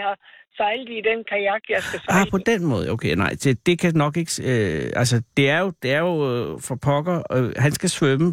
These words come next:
Speaker 2: Du kan jo dog glide gennem vandet sådan lidt.
Speaker 1: Ja, ja. Jeg skal bare nyde det, Anders.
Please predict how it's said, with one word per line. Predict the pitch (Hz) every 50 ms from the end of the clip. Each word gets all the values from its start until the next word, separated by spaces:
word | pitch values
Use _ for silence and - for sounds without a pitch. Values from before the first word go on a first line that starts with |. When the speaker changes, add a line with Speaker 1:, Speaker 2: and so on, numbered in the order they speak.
| - -
Speaker 2:
Du | 180 180
kan | - 190
jo | 170
dog | 147 147 143 147 139 -
glide | 160 156 165 190 190
gennem | 185 151 120 - 139
vandet | 135 120 - - 139 139
sådan | - 147 123 123 120
lidt. | 120 127 123 - - -
Speaker 1:
Ja, | - - - _ _ _ _ _ _ _ _ _ _ _
ja. | - - 185 - - _ - - - - -
Jeg | 170 185 220
skal | - - 285 220
bare | 190 202 220 226
nyde | 233 233 262 302 349 381 480
det, | - - 190
Anders. | 190 196 196 180